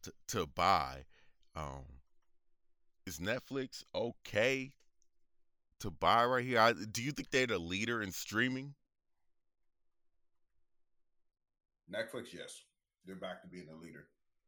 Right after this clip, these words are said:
Speaker 1: Okay.
Speaker 2: Hundred percent. They're doing, they're doing different things. They're putting out content. They're putting out original content. They're finally doing the thing they should have been doing years ago.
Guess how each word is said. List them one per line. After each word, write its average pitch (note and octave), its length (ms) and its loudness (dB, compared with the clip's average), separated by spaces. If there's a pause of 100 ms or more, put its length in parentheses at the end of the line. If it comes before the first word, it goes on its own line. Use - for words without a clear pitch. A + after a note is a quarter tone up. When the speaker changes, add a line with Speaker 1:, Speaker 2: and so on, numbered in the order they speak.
(580)
Speaker 1:
Okay. F2 100 -4
Speaker 2:
Hundred C#2+ 180 -4
percent. C2 220 -14 (500)
They're F#2+ 80 -8
doing, F#2 340 -8 (220)
they're G2+ 140 -10
doing F#2 200 -8
different F2 300 -14
things. C#2+ 320 -18 (1040)
They're F#2 100 -10
putting F#2 320 -10
out E2 180 -10
content. D#2+ 440 -12
They're E2 80 -14
putting F2 240 -12
out E2 140 -8
original E2+ 300 -14
content. D#2 580 -14
They're D#2 100 -14
finally F#2 360 -12
doing F2 220 -12
the E2 80 -14
thing F2 240 -14
they D#2 80 -14
should E2+ 180 -14
have D2 80 -18
been D#2+ 140 -16
doing D#2+ 240 -14
years D#2 240 -12
ago. C#2+ 260 -14